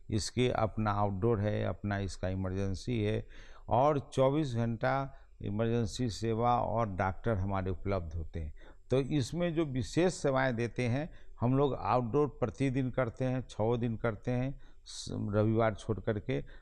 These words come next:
तो आउटडोर में जो भी मरीज प्लास्टिक सर्जरी से संबंधित आ, आ करके रजिस्ट्रेशन करा करके हमारे चिकित्सक वहाँ उपलब्ध रहते हैं। उनसे वो दिखला सकते हैं, राय ले सकते हैं।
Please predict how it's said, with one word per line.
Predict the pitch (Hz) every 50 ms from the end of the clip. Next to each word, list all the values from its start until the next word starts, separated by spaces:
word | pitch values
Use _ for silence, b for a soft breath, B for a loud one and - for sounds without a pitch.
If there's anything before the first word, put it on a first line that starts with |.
| B - -
तो | 117 123
आउटडोर | - 98 110 120 127 123 120 143 160 156
में | 147 156 156 151 127
जो | 98 117 123 123
भी | 110 147 180
मरीज | 170 151 143 139 143 147 139 117
प्लास्टिक | - - 131 127 117 - - - 123 107
सर्जरी | - 127 123 123 120
से | 107 104 101
संबंधित | 110 - 113 113 113 113 110 117 117 110 -
आ, | 107 104 107 B B B B B B -
आ | - 117 117
करके | - - 120 113 110 - 120 123 120
रजिस्ट्रेशन | 113 110 107 - - - 104 92 - 117 113 107
करा | - 113 110 110 110
करके | - - 117 113 107 - - 127 127 120
हमारे | 101 101 101 107 107 110 113 110
चिकित्सक | - - - 98 82 90 101 90 - - 123 120 117 - 113
वहाँ | 110 104 104 113 113 120 B B B B B B B
उपलब्ध | - 95 - - 110 120 123 117 107
रहते | 120 120 117 107 - - 123
हैं। | 117 113 117 127 131 120 b b b b -
उनसे | - 104 107 92 - - 110
वो | 104 101 104
दिखला | 92 85 98 - - 98 104 117 123
सकते | - - 120 110 - - - 123
हैं, | 120 117 123 123
राय | 117 104 92 92 92 98 120
ले | 123 117 123 117
सकते | - - 117 104 - - - 120
हैं। | 113 117 123 135 139